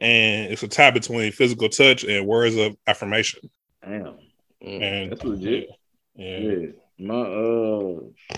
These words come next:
Speaker 2: mine's was quality time. It was at thirty-seven percent. And the other one was physical touch, was thirty percent.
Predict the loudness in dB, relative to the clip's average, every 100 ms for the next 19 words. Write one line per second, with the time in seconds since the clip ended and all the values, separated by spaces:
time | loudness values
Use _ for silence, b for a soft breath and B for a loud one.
0 | -14 -14 0 4 6 4 0 4 6 8
1 | 6 2 4 4 2 0 -6 _ _ -4
2 | -2 0 -2 0 0 0 0 0 -2 -6
3 | -4 -4 -6 _ _ _ _ _ _ _
4 | _ -2 0 0 0 2 4 4 2 -2
5 | -6 -10 -14 _ -2 -2 -4 -6 0 0
6 | 0 -10 -20 -10 -8 -6 -8 -12 -8 -2
7 | 0 -2 -10 -10 -8 -10